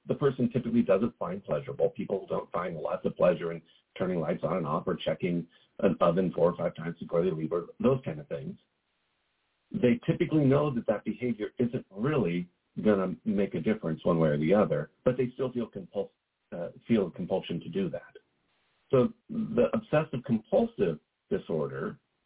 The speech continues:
and the addictive compulsion are very different things, but there's been this disagreement on what we're really dealing with. When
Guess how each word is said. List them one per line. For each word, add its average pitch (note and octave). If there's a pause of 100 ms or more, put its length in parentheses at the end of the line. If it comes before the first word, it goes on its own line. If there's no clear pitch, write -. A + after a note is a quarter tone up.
(440)
and G2+
the G#2
addictive A2+
compulsion E3 (240)
are A#2
very C3+
different A2+
things, E2+ (100)
but A#2+
there's C3
been A#2+
this A2
disagreement G#2+ (340)
on G#2+
what A2
we're F#2
really E2
dealing E2
with. - (960)
When B2